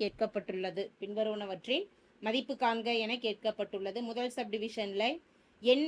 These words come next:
நேரங்களில் துகளின் திசை மாறுபடுகிறது என கணக்கிடணும். அப்ப டீயின் மதிப்பு எந்தெந்த கால அளவுல ஒரு இடத்துல இருந்து, ஒரு நிலையில இருந்து இன்னொரு நிலைக்கு மாறுதுன்னு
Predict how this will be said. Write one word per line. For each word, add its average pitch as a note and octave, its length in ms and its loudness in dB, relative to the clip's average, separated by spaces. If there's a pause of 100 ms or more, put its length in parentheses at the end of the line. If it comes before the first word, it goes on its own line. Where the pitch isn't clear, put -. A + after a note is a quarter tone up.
நேரங்களில் C4 680 4
துகளின் B3+ 480 0
திசை A#3+ 240 0 (160)
மாறுபடுகிறது A3+ 880 4 (160)
என G#3 80 -2 (140)
கணக்கிடணும். G3+ 580 -2 (480)
அப்ப B3 220 0
டீயின் C4+ 360 4
மதிப்பு A#3+ 320 0 (140)
எந்தெந்த B3+ 360 0 (120)
கால A#3+ 180 2 (100)
அளவுல A#3+ 300 2 (300)
ஒரு A#3+ 180 4
இடத்துல B3 380 4
இருந்து, A#3 180 0 (100)
ஒரு A#3 180 2
நிலையில A#3+ 340 2
இருந்து A3+ 180 0 (100)
இன்னொரு A#3 340 0
நிலைக்கு A3 300 0 (100)
மாறுதுன்னு G#3+ 380 0